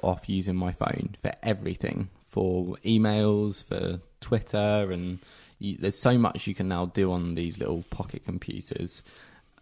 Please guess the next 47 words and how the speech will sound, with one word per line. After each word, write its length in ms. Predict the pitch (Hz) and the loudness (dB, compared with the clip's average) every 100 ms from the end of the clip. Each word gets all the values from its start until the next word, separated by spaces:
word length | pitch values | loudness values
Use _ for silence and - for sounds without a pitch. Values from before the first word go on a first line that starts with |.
| - | -8
And 600 | 92 92 92 92 95 - - _ - - - - - | -4 -2 0 -2 -2 -6 -16 _ -12 -10 -10 -8 0
I 120 | 101 | 0
just 300 | 92 107 - | 0 -10 0
feel 180 | 107 101 | 2 4
like 220 | 98 - | 4 2
the 60 | - | -2
trade-off 540 | - 101 98 95 - | 2 4 4 2 -2
of 180 | 95 - - | -4 -6 -4
not 180 | 104 - | -2 -2
having 480 | 101 92 92 92 98 | -2 -2 -2 -4 -8
the 80 | - | -4
phone 280 | 95 95 | -2 0
is, 180 | 92 92 - | -4 -6 -6
is 180 | 104 - | -8 -4
too 160 | 98 | -2
much. 300 | 95 - - | -2 -4 -4
But 200 | 180 98 - - | 0 0 -2 -2
I 80 | 117 | 6
like 220 | 131 143 | 8 8
where 80 | 131 | 6
they're 100 | 113 | 2
going 280 | 101 104 98 | 2 2 2
with 120 | 98 | 0
it. 280 | 95 95 - - - - | 2 0 -2 -8 -16 -4
Um, 340 | 98 98 95 - | 0 0 -2 -4
if 200 | 104 - | -6 -6
more 240 | 101 113 113 | -2 0 0
networks 420 | - 92 101 - | -4 -6 -8 -6
in 60 | 98 | -6
the 60 | |
U 180 | 101 98 | -4 -2
K 180 | 95 95 | -2 -4
can 240 | - 98 | -4 -8
support 460 | 95 - 98 92 101 | -8 -6 -2 -2 -2
having 460 | 95 92 90 90 - - - - - - - | -4 -2 -4 -6 -8 -20 -20 -20 -20 -20 -18
cellular, 500 | - - 92 90 90 | -6 -4 -2 -2 -2
then 360 | 87 92 90 90 | -2 -2 -2 -6
I 80 | 98 | -6
think 260 | - 107 | -4 -4
it 40 | - | -4
will 80 | 92 | -6
be 100 | 95 | -4
useful, 460 | 98 95 - 95 | -2 -4 -4 -4
but 300 | 90 95 90 - | -2 -2 -2 0
only 220 | 104 101 | 0 -2
for, 140 | - | -2
like, 200 | 95 92 | -2 -2